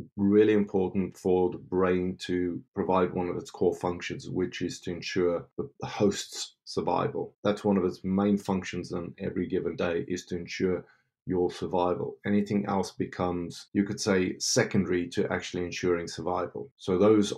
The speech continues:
are why fight or flight or any of those systems will override any other processing and considerations, because it's a primal requirement for actually protecting you as a person and your survival.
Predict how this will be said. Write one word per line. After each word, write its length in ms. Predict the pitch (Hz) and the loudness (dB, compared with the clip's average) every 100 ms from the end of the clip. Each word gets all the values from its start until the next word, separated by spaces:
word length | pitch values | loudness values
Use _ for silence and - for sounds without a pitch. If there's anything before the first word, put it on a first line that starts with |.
| - | 2
are 560 | 98 95 90 90 87 - | 4 4 4 4 0 -4
why 600 | - 90 101 101 92 90 - | -10 4 6 6 4 2 -4
fight 360 | - 101 98 98 | -4 0 2 0
or 80 | |
flight 380 | 92 98 92 90 | -2 0 2 0
or 160 | 87 95 | -2 0
any 160 | 101 | 4
of 140 | 107 101 | 4 6
those 200 | 95 - | 4 4
systems 520 | 98 - 90 85 - | -2 0 -4 -6 -6
will 260 | 92 87 - | 0 0 4
override 680 | 101 92 87 90 90 90 - | 4 4 6 6 4 2 -2
any 300 | 101 104 101 | 2 4 4
other 320 | 95 92 87 - | 4 2 0 -2
processing 840 | 92 92 87 95 82 90 87 82 - | 0 0 0 -2 -2 -4 -6 -8 -8
and 440 | 101 95 90 90 - | -2 0 0 -2 -6
considerations, 1000 | - 90 - 92 87 98 98 - 87 73 | -6 -4 0 0 4 4 4 2 -6 -8
because 480 | - 90 90 85 - | -8 -6 -4 -2 -4
it's 240 | - - | -6 -4
a 80 | - - | -6 -6
primal 580 | - 92 90 87 87 87 | -2 -2 0 0 -2 -4
requirement 680 | 90 - - 90 87 87 87 | -4 -4 -2 -2 -2 -6 -10
for 460 | - 87 85 85 85 | 0 4 6 4 0
actually 240 | 87 - 92 | -6 -8 -10
protecting 800 | 85 - 85 80 - 85 80 - - | -8 -8 -8 -8 -8 -8 -10 -14 -2
you 240 | 90 104 | 4 6
as 100 | 101 | 6
a 40 | 90 | 2
person 500 | 92 87 - 87 - | 0 0 0 -6 -6
and 180 | 92 87 | -6 -2
your 140 | 82 | -2
survival. 640 | - 92 87 87 - - | -2 -4 -2 -2 -4 -8